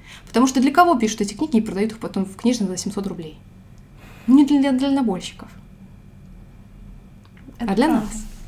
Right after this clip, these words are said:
Speaker 2: да.
Speaker 1: Чтобы м-, чтобы мы как-то проверяли свои границы, и в том числе делали то, про что я уже тысячу ра-, тысячу миллионов раз повторяла, и скажу ещё раз.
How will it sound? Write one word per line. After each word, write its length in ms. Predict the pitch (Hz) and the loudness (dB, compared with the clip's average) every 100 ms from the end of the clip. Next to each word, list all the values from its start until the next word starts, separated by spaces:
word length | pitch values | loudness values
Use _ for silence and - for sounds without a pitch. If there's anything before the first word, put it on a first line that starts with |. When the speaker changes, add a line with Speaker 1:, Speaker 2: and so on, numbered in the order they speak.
| - | -14
Speaker 2:
да. 200 | 220 220 226 - - - - - - - | -12 -12 -14 -18 -20 -20 -20 -20 -20 -12
Speaker 1:
Чтобы 280 | - 208 254 | -2 2 2
м-, 240 | - - | 0 -8
чтобы 260 | - 247 285 | 0 2 4
мы 180 | 339 | 4
как-то 280 | - 196 - | 2 -4 -6
проверяли 420 | 208 202 226 202 | -2 4 4 2
свои 220 | 196 196 185 | -2 -6 -6
границы, 580 | 190 269 480 - 190 220 - - - | -2 0 0 -4 -10 -12 -18 -20 -12
и 200 | - 226 | 0 0
в 80 | - | 4
том 160 | 262 | 4
числе 180 | 294 247 | 4 4
делали 280 | 220 226 208 | 6 6 4
то, 200 | 202 339 | 2 2
про 140 | 453 233 | 2 -2
что 160 | - | 2
я 60 | 233 | 2
уже 120 | 226 | 2
тысячу 320 | - 240 - | 0 -2 -2
ра-, 140 | 208 202 | -4 -2
тысячу 300 | 254 240 208 | 0 0 0
миллионов 360 | 190 190 180 196 | -2 -2 -4 -4
раз 140 | 196 | -6
повторяла, 440 | - - 226 453 | -6 0 6 6
и 60 | 269 | 6
скажу 260 | 220 202 254 | 2 2 4
ещё 240 | 262 185 | 2 -2
раз. 160 | - | -8